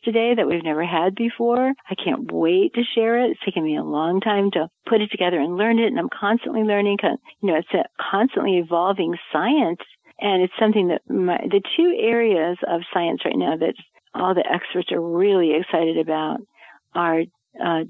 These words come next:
genes and gut, the microbiome. And in September, too, on September eighth to the twelfth, we're launching the Healthy Gut Summit. I actually have ex-, I interviewed thirty-five top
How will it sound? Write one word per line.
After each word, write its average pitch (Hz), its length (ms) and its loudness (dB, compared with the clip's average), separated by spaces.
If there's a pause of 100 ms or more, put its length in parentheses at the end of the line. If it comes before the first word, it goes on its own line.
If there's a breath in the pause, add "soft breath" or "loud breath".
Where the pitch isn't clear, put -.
genes 185 500 2
and 208 220 0
gut, 311 380 0
the 180 60 -2
microbiome. 185 1000 -2 (200)
And 185 360 0
in 202 220 2
September, 277 580 2
too, 233 440 0
on 185 240 -2
September 202 300 -2
eighth 185 380 2
to 175 60 -6
the 160 100 -4
twelfth, 190 340 -2
we're 196 340 0
launching 180 520 0
the 175 80 -2
Healthy 180 240 -2
Gut 175 260 -2
Summit. 254 320 2 (180)
I 185 140 2
actually 180 360 0
have 180 120 0
ex-, 170 220 -4 (200)
I 185 120 -2
interviewed 175 500 -2 (140)
thirty-five 190 640 0 (180)
top 175 220 0